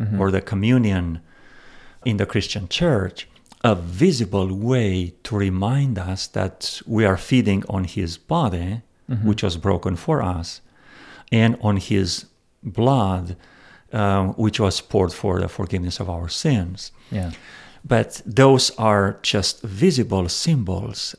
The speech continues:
Speaker 2: of a invisible relationship that happens daily. It is like a relationship between two people.
Speaker 1: Yeah.
Speaker 2: And that love, uh,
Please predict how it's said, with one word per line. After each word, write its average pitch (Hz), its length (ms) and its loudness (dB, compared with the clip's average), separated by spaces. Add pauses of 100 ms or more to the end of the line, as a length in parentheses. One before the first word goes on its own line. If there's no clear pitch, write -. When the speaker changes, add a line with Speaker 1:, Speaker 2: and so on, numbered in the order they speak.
Speaker 2:
of 98 460 0
a 95 380 0
invisible 113 920 2
relationship 101 1040 -2 (880)
that - 160 0
happens 98 500 2
daily. 98 680 0
It - 240 -6
is 107 280 -6
like 113 420 -10
a - 300 -8 (140)
relationship 104 720 0
between 98 280 -4
two 110 120 -8
people. 104 500 -8 (520)
Speaker 1:
Yeah. 101 200 -2 (160)
Speaker 2:
And 127 380 2
that - 320 2
love, 107 800 0 (260)
uh, - 200 -12